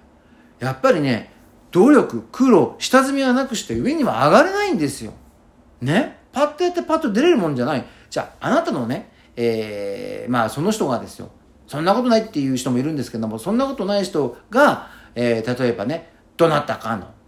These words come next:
ね、えー、知名度のある方のご親族か、あ、なんかだったら別かもしれませんけども、下から上がっていくっていうのはやっぱりね、えーと、美容師さんも多いんですけども、同じぐらいやりたいって人五万といるんですよ。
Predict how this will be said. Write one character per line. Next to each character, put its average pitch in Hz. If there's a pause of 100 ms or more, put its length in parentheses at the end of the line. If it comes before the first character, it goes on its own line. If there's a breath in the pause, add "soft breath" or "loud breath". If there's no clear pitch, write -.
(400)
ね、 190 (180)
え 98
ー、 92
知 151
名 147
度 120
の 107
あ 151
る 156
方 113
の 98 (380)
ご 147
親 190
族 131
か、 95
あ、 123
な 160
ん 180
か 135
だ 123
っ -
た -
ら -
別 -
か 262
も 165
し 135
れ 147
ま 156
せ 175
ん 165
け 127
ど 110
も、 143 (220 loud breath)
下 -
か 127
ら 123
上 139
が 151
っ 151
て 175
い -
く 208
っ -
て 175
い -
う -
の 113
は 107
や -
っ -
ぱ 127
り 117
ね、 113 (240 loud breath)
え 110
ー -
と、 104
美 131
容 269
師 -
さ 131
ん 120
も 113
多 147
い -
ん 147
で 120
す -
け 104
ど 104
も、 107
同 175
じ 311
ぐ 359
ら 202
い -
や 135
り 127
た 151
い 156
っ -
て -
人 104
五 123
万 233
と 349
い -
る 131
ん 120
で 104
す -
よ。 98